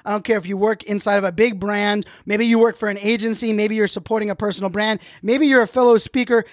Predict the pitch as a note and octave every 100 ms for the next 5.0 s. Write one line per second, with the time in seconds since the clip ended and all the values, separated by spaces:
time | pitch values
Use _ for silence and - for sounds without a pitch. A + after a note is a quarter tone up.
0 | - G3+ B3+ C4+ C4+ A#3+ G#3 G#3 B3 G#3+
1 | G#3 G#3 G3+ F#3+ G3 F#3 G3+ F#3+ G#3 G3
2 | G3 F#3 G#3 G3+ F#3 F#3+ G3 F3+ - -
3 | G#3 G#3+ G3+ G3+ G3 G3+ G#3 - _ -
4 | E4+ C#4 C4+ A#3 A3+ G3+ A#3+ G3+ F#3 B2+